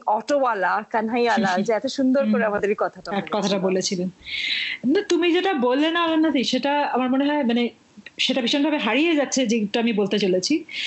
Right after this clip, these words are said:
Speaker 1: হুম।
Speaker 2: কিন্তু that is very culturally embedded part of being a Bengali, যে আমাদের মধ্যে ক্লাস ডিস্টিংশনটা আমরা সব বরাবরই চেষ্টা করেছি ওটাকে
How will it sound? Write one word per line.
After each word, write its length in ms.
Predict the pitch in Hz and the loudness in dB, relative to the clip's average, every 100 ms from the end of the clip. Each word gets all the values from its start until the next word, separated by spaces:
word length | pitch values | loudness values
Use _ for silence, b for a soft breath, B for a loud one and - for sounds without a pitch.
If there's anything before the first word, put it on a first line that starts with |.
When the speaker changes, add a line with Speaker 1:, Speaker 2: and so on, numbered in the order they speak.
| B B | B B
Speaker 1:
হুম। 80 | 240 | -2
Speaker 2:
কিন্তু 160 | 302 | 0
that 260 | 349 262 262 | 0 0 0
is 120 | 311 | 0
very 600 | 233 269 302 320 320 311 | 0 0 2 2 2 0
culturally 680 | 254 233 240 285 285 302 247 | -2 -2 0 0 2 2 2
embedded 400 | 233 254 254 277 269 | 2 2 2 0 -2
part 300 | 226 208 247 | -2 0 0
of 240 | 254 240 180 | 0 0 0
being 240 | 220 226 | 2 2
a 20 | |
Bengali, 540 | 202 190 170 160 180 262 B B B B | 0 0 0 2 2 0 B B B B
যে 120 | 208 254 | 0 0
আমাদের 340 | 226 247 285 | 0 0 0
মধ্যে 640 | 294 269 311 311 311 294 - | 2 2 0 2 0 -2 -4
ক্লাস 380 | 269 220 254 220 | -2 0 0 0
ডিস্টিংশনটা 1040 | 277 - 311 294 - 311 302 320 311 302 302 - - - | -2 0 0 0 0 0 0 0 2 0 -4 -14 -6 -2
আমরা 280 | 240 262 | 0 0
সব 160 | 262 233 | 0 0
বরাবরই 360 | 226 254 302 339 | 0 0 0 0
চেষ্টা 280 | 311 - | -2 -2
করেছি 520 | 277 262 254 262 247 226 | 0 0 0 2 2 2
ওটাকে 460 | 220 226 240 233 | 0 0 0 0